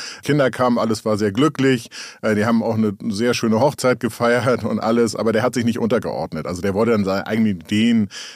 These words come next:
in die Firma einbringen und wollte irgendwie alles revolutionieren und so. Und da hat der, äh, der Patriarch halt gesagt, "Nee, so geht's nicht."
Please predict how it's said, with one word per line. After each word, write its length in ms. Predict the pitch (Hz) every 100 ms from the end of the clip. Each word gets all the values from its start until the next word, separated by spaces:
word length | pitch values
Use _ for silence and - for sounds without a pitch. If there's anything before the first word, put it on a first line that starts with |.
| -
in 140 | 104
die 100 | 107
Firma 440 | - 107 110 104
einbringen 600 | 85 110 117 98 113 113
und 160 | 107 92
wollte 240 | 104 101
irgendwie 600 | 107 110 107 98 101 104 95 - - - -
alles 280 | 107 110
revolutionieren 880 | 117 110 113 - 120 107 110 139 127
und 140 | 110 101
so. 80 |
Und 80 | 113
da 80 | 104
hat 120 | 104
der, 240 | 107 101 95 - -
äh, 400 | 98 98 95 92
der 140 | 95
Patriarch 560 | 101 98 98 95 98 104
halt 140 | 95
gesagt, 280 | 98 92 90
"Nee, 120 | 95
so 120 | 92
geht's 300 | 82 110 110
nicht." 260 | 92 98 -